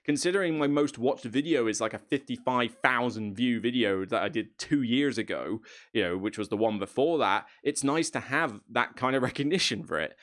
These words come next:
Um, what's the other top tens have done? Let's have a look. Uh, top ten Ticket to Ride maps. That was a bit weird. That one only got two and a half thousand views.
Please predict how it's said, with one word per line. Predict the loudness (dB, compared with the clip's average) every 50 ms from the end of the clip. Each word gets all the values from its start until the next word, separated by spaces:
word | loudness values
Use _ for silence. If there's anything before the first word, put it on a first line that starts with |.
| -20 -20 -20 -20 _ _ _ _ _ _ _
Um, | 0 0 2 2 2 2 2
what's | 0 0 2
the | 2 2
other | 2 2 0
top | 0 -2 -2 -2 -2
tens | -2 -2 -2 -2 -4 -6
have | -10 -4 -2
done? | 0 0 0 0
Let's | -2 -2 -2
have | -2
a | 0
look. | 0 0 -2 0 0
Uh, | 2 2 2 2 2
top | 0 0 0 0
ten | 0 0 0
Ticket | 0 0 0 0 -2
to | -2
Ride | 0 0 0 2 2
maps. | 0 0 0 -2
That | -4 -4 -2 0
was | 0 0
a |
bit | 0 0 0 0
weird. | 0 2 2 2 2
That | 0 0
one | 0 0
only | 0 0 0
got | 0 0 -2 -2
two | -4 -2 -2 0
and | 0 0
a |
half | -2 -2 -2
thousand | -2 -2 -2 -2 -2 -2 -2 -4 -2
views. | 0 0 2 2 0 -2 -4 -8 -12 -14